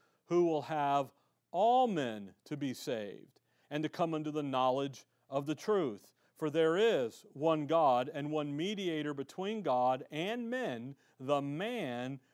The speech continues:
Christ Jesus, who gave himself a ransom for all to be testified in due time, whereunto I am ordained a preacher and an apostle.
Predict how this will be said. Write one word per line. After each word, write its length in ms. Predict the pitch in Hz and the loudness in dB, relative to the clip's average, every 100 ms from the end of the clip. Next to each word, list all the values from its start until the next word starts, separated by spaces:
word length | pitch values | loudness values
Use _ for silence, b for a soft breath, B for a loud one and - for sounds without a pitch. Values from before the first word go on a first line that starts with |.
| b | b
Christ 440 | - 156 151 139 - | -2 0 0 -2 -6
Jesus, 460 | 202 214 165 151 | -4 -4 -6 -4
who 140 | 175 151 | -4 -4
gave 360 | 156 196 277 | -2 -2 -4
himself 540 | 285 240 - 233 220 214 | -6 -8 -2 0 0 -2
a 140 | 208 | -2
ransom 540 | 202 208 214 - 202 | 0 -2 -6 -6 -8
for 240 | 175 190 185 | -6 -2 0
all 260 | 175 185 | 2 0
to 80 | 185 | -2
be 120 | 180 | -6
testified 760 | 170 - 240 - 208 202 196 196 | -6 -4 -4 -4 -8 -2 -2 -2
in 140 | 190 | -4
due 160 | 180 180 | -6 -8
time, 440 | - 147 139 170 b b b b b b - | -6 -6 -4 -6 b b b b b b -6
whereunto 920 | 139 220 247 233 214 - 208 196 - _ | -2 0 0 0 -2 -2 0 0 -4 _
I 800 | 170 240 254 165 131 139 151 165 | -4 -2 2 2 2 0 -2 -4
am 220 | 175 170 175 | -4 -2 0
ordained 520 | 165 156 175 180 170 | 0 -2 -2 -2 0
a 160 | 160 | -2
preacher 580 | 143 233 247 190 170 170 | -2 -4 -4 -4 -4 -4
and 220 | 165 156 | -2 -2
an 60 | 156 | -2
apostle. 720 | 151 226 226 190 - 170 175 | 0 2 4 2 0 -4 -4